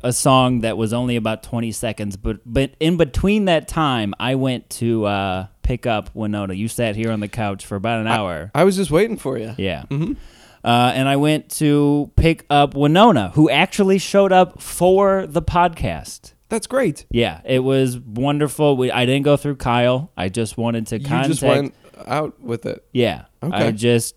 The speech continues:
Speaker 1: contacted her. I found her phone number in the Yellow Pages, weirdly enough.
Speaker 2: Huh.
Speaker 1: And I
Speaker 2: Seems
Speaker 1: called her,
Speaker 2: strange.
Speaker 1: and she's like, "Yeah, I'll come over." Like, great.
Speaker 2: That's
Speaker 1: So
Speaker 2: very
Speaker 1: she,
Speaker 2: cool.
Speaker 1: yeah, she, uh,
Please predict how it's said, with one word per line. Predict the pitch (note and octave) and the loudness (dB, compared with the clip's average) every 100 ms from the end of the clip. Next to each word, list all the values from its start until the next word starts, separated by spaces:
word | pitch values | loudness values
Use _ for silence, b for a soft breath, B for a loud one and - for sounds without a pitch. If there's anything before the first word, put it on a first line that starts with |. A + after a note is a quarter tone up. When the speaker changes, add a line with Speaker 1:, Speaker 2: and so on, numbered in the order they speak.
| - | -4
Speaker 1:
contacted | - B2+ B2+ C3+ B2+ C#3 A#2+ | 0 0 0 -2 -2 -2 -2
her. | B2+ | 0
I | B2 | -2
found | A2 A#2 B2+ | -2 -4 -2
her | C3 B2+ | -2 -2
phone | B2+ A#2+ | -2 0
number | A#2+ B2 B2 | 0 0 0
in | A#2 | 0
the | B2+ | 0
Yellow | B2 E3 E3 | 2 4 2
Pages, | A#2 A2+ A2+ A2+ | 0 -2 -4 -4
weirdly | A#2+ D#3+ D#3+ | 0 0 0
enough. | E3 G3+ C3+ F2 - | -2 0 -2 -2 -8
Speaker 2:
Huh. | D3+ - - | -10 -10 -4
Speaker 1:
And | G#2+ A2+ | -2 -2
I | A2+ A2+ | -2 -2
Speaker 2:
Seems | A2+ | -4
Speaker 1:
called | - C3 D3+ | 2 2 4
her, | E3 F3+ A3+ | 4 2 0
Speaker 2:
strange. | - | -6
Speaker 1:
and | A#2+ B2 C3 | -4 -2 -2
she's | D3 | -4
like, | D#3+ F3 | -4 -6
"Yeah, | E4+ D#4 | -6 -6
I'll | C#4 | -4
come | C#4 D#4 | -4 -4
over." | F#4 C#4+ E2+ F2 _ - | -4 -4 -4 -6 _ -16
Like, | C3+ | -10
great. | E3 A#3 A3 | -4 -2 0
Speaker 2:
That's | A#2+ B2 | -2 0
Speaker 1:
So | D3+ | 2
Speaker 2:
very | D#3 | 4
Speaker 1:
she, | E3 F3 | 4 4
Speaker 2:
cool. | C3 A#2+ | 4 4
Speaker 1:
yeah, | G#3 A2 | 6 4
she, | D#2 - D3+ E3 | 0 -6 -2 2
uh, | E3 D#3 D#3 D3+ | 2 2 2 0